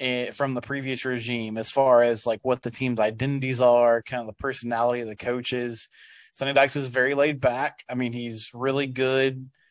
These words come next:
and open with the media so far. Um, that wasn't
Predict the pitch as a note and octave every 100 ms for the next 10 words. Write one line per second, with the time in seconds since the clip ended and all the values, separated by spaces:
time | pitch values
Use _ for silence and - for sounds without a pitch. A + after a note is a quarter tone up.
0 | _ _ _ - B2+ A#2+ C3+ C3 C#3+ C3+
1 | B2+ B2+ B2+ B2+ C3 C3 B2+ - B2+ B2
2 | A2+ A#2 A#2+ B2 - _ _ _ A#2+ A#2
3 | A2+ A2 A2 A2 A2 - B2 A2+ B2+ B2+
4 | B2 B2+